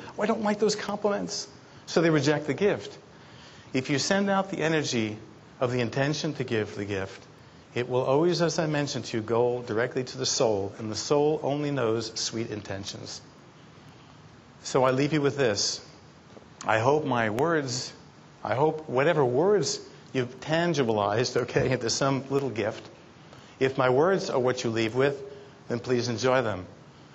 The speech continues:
But if it's neither of those things, please know that my intention was there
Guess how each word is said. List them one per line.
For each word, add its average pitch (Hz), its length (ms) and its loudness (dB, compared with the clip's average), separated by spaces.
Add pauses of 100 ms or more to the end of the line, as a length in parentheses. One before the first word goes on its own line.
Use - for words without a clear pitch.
(120)
But 139 120 4
if 139 120 2
it's 139 180 -2
neither 196 300 4
of 139 120 0
those 147 300 2
things, 101 560 -4 (160)
please 147 340 2
know 139 180 4
that 127 180 2 (360)
my 123 160 0
intention 120 680 -2
was 101 200 -4
there 98 340 0